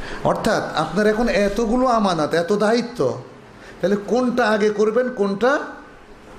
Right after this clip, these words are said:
পরে করবেন, কোনটা করাটা সবচেয়ে বেশি জরুরি কোরআন হাদিসের দৃষ্টিতে, এইভাবে আপনাকে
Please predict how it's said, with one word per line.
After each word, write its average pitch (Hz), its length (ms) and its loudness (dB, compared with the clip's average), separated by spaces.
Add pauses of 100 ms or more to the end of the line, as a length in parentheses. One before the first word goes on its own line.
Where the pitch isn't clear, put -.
(160)
পরে 165 200 2
করবেন, 139 360 0
কোনটা 214 340 2
করাটা 226 360 0
সবচেয়ে 226 440 -2
বেশি 196 260 2
জরুরি 143 380 2 (640)
কোরআন 185 220 2
হাদিসের 190 340 2
দৃষ্টিতে, 147 460 -2 (640)
এইভাবে 170 400 2
আপনাকে 170 540 -2